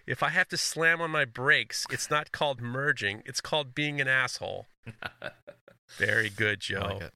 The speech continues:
Speaker 1: Joe, that was a very good hot take. That is true.
Speaker 2: <laughs>
Speaker 1: This comes from
Speaker 2: Right up my alley.
Speaker 1: Yeah, that's, that, that's a, no, that's a pretty good one. Just because you put, <laughs> yeah, it's like a, it's,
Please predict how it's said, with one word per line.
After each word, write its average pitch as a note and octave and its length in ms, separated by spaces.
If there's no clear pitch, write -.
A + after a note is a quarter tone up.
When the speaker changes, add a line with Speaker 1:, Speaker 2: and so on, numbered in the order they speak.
Speaker 1:
Joe, A#2 260
that B2 140
was A2 120
a G#2+ 60
very A2+ 300
good A#2 160
hot A2+ 200
take. - 440
That A2+ 100
is G#2+ 180
true. A#2+ 360
Speaker 2:
<laughs> - 0
Speaker 1:
This D#3 180
comes E3 300
from - 160
Speaker 2:
Right G#2+ 120
up - 100
my F#2 180
alley. F2+ 280
Speaker 1:
Yeah, D#3+ 180
that's, D3 180
that, C#3+ 320
that's D#3+ 220
a, E3+ 60
no, F3 240
that's F#3 200
a G3+ 40
pretty G#3+ 220
good F3 180
one. A2+ 220
Just D#3+ 180
because F3 260
you E3 80
put, E3 220
<laughs> D#3+ 60
yeah, C#3 200
it's - 220
like A#2 200
a, A#2+ 100
it's, - 180